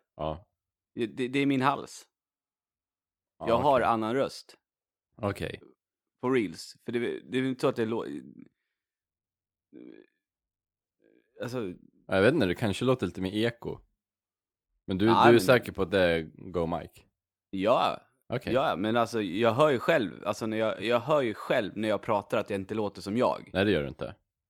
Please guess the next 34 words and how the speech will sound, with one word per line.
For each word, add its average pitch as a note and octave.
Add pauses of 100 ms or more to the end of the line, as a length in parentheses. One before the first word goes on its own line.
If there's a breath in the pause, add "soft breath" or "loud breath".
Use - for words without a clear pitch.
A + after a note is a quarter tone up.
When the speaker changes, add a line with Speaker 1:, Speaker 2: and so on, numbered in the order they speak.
(180)
Speaker 2:
Nej. G#2+
Speaker 1:
Det F#2
låter F#2
inte G2+
alls A#2+
lika D#2+
mysig. C#2+ (600)
Speaker 2:
Nej, B2
Speaker 1:
Det -
kommer A#2+
bli A2
Speaker 2:
utan G#2+
Speaker 1:
skitdåligt C#3+
avsnitt. - (460)
Speaker 2:
Ja, A2
men A#2+
låter B2+
jag B2
inte A2+
lite C3
sexig -
så -
här? -
Speaker 1:
Nej. A2+ (760)
Speaker 2:
Ja, -
fan. A#2+
Speaker 1:
Bara A#2
främmande A2
och F#2+
obehaglig. F2 (1500)
Speaker 2:
Ja, A2
men A#2+
jag, A#2
jag, B2